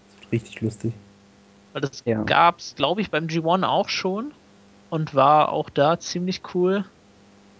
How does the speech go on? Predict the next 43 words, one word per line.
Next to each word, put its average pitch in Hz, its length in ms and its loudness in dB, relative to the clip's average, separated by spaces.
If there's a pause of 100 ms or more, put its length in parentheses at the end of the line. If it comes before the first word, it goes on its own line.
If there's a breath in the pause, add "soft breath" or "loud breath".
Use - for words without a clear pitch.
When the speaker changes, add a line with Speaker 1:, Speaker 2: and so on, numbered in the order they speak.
(1080)
Speaker 2:
Also 139 120 -6
ich - 100 -8
glaube, 156 320 0
dass 165 140 2
es - 60 -18
beim 156 180 -4
G 147 120 2
one 151 300 2
war. 190 260 2 (800 loud breath)
Auf - 80 -4
jeden 147 120 4
Fall 156 120 4
gab's 147 260 4
das 190 140 -2
schon 170 160 -6
mal 156 140 0
und 156 80 -2
das - 160 -6
war 147 80 -2
doch 143 180 -2
ziemlich 185 460 -6
cool, 175 100 0
das 175 180 0
Match, 165 280 -2
und 143 100 -6
das 139 160 -2
sollte 135 260 2
auch 131 120 2
hier 139 240 -2
wieder 135 320 2 (720)
sehr 147 240 4
gut 147 320 -6
werden, 147 360 4 (360)
denk 147 160 -2
ich - 160 -6
mal. 180 260 0 (840)
Speaker 1:
Ja, 101 180 2
das 98 120 -4 (540)
ohne 117 220 -2
Frage, 123 360 0
das 110 120 -4
ist - 80 -16
ein 139 80 -10